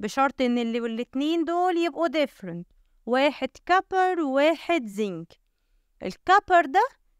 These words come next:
شغال كأنه بوزيتيف بول، والزنك ده شغال كأنه نيجاتيف بول. المنظر اللي انا عملته ده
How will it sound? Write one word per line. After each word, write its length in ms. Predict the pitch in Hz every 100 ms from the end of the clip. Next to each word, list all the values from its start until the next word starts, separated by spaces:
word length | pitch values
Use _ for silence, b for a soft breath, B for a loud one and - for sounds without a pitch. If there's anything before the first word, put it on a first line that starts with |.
| _
شغال 540 | - 320 269 349 392
كأنه 400 | 359 294 359 349
بوزيتيف 640 | 269 320 339 285 - 247 208
بول، 480 | 190 226 202 185 - _ _ _ _ _ _
والزنك 680 | - 208 202 196 294 330 302
ده 260 | 277 349 403 _
شغال 540 | - 196 180 190 262 -
كأنه 520 | 190 196 254 247 185
نيجاتيف 540 | 185 202 247 269 294
بول. 520 | 220 190 214 190 170 - _ _ _ _ _ _ _ _ -
المنظر 580 | 208 220 262 359 277 247
اللي 260 | 247 247
انا 100 | 302
عملته 560 | 294 247 247 277 - 220
ده 200 | 214